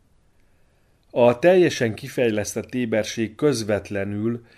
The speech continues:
és azonnal látja a létezés e három jellegzetességét anélkül, hogy a tudatos gondolkodás beavatkozna. E három jellegzetesség valójában szorosan összefügg egymással.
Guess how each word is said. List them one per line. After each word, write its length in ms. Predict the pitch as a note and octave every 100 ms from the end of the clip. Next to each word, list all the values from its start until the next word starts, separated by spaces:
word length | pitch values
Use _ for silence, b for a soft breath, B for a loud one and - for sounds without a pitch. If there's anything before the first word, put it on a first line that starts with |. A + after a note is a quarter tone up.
| b b
és 180 | B2
azonnal 600 | - E3+ B2 A2+ G#2 G2+
látja 420 | G2 F#2+ F2+ A2+ G2+
a 40 |
létezés 720 | G#2 A#2 A2+ A#2 G#2 A2 - -
e 100 | G#2+
három 420 | C#3 C#3+ A2+ G2+
jellegzetességét 1200 | G#2 G#2 G2 F#2+ G2 F#2 F#2 - G#2 F#2+ G2 F#2
anélkül, 760 | A2 G#2+ G#2+ A2+ - D#3+ E3+ - B B B B B
hogy 240 | - D3 D3+
a 180 | D3+
tudatos 500 | - G3 A#2+ - G#2+
gondolkodás 800 | G#2+ A#2 A2 G#2+ G2 G2+ G#2 G2+
beavatkozna. 960 | F#2+ G#2 F2+ E2+ D#2 - E2+ E2+ E2 - _ _ _ _ _ _ _ _ _ b b b b b
E 240 | - A#2+ A2+
három 520 | - E3+ F#3 C3 A2
jellegzetesség 1200 | A#2 B2+ A2+ G#2 G#2+ G#2 G#2+ G2+ - A2+ A2+ A2 b b b b b
valójában 760 | B2 C#3 C#3+ C#3+ C3+ C3 C3
szorosan 540 | - F3 D3+ A2+ A#2+
összefügg 680 | B2 C3+ - G#2+ F#2 F#2+ G2
egymással. 800 | F2+ F2+ E2+ D#2+ - - - -